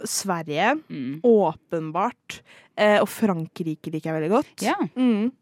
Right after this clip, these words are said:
Speaker 1: Og Tsjekkia.
Speaker 2: Ikke
Speaker 1: Mm.
Speaker 2: Finland?
Speaker 1: Nei, jeg mente, jeg mente Finland i,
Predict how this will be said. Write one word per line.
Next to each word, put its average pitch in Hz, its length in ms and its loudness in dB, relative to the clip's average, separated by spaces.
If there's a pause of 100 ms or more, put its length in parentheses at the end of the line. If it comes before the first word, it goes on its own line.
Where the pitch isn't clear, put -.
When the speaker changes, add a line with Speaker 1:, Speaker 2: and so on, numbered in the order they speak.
(160)
Speaker 1:
Og 214 180 2
Tsjekkia. - 380 -12 (1400)
Speaker 2:
Ikke 202 200 4
Speaker 1:
Mm. - 20 -4
Speaker 2:
Finland? 185 420 4 (1160)
Speaker 1:
Nei, 294 100 4
jeg 302 120 2
mente, 277 300 4
jeg 247 100 4
mente 285 200 4
Finland 262 440 4
i, 254 140 -4